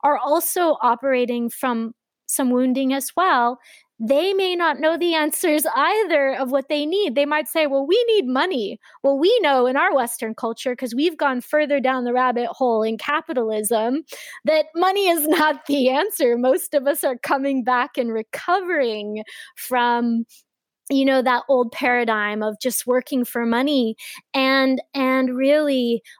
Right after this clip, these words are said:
what it is, is us coming together in council, coming together in community,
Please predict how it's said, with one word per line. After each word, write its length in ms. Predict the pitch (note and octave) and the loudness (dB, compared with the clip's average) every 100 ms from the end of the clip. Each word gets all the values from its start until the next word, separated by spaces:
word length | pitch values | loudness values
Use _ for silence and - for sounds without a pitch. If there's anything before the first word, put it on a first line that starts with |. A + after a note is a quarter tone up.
| A#3 | -2
what 200 | A#3+ A#3 | 0 2
it 140 | A3+ | 2
is, 500 | C4+ D4+ D#4 B3+ A3 | 2 4 2 2 0
is 200 | A#3 A3 | -4 -4
us 180 | A#3+ - | -4 -4
coming 380 | - B3+ B3+ B3 | -4 -2 -2 -2
together 480 | - A3+ A3+ B3 A#3+ | -4 -2 0 0 -2
in 140 | A3+ | -2
council, 600 | - A#3 B3 - B3+ G#3+ | -6 -4 -2 -2 -4 -4
coming 380 | - A#3+ B3+ B3+ | -4 -2 0 0
together 420 | - A#3 A3+ A#3 | -2 -2 0 0
in 140 | A3+ | -2
community, 920 | A3+ - A3+ B3 D4 C#4 A3+ G#3+ G#3 | -4 -4 0 2 2 2 0 0 0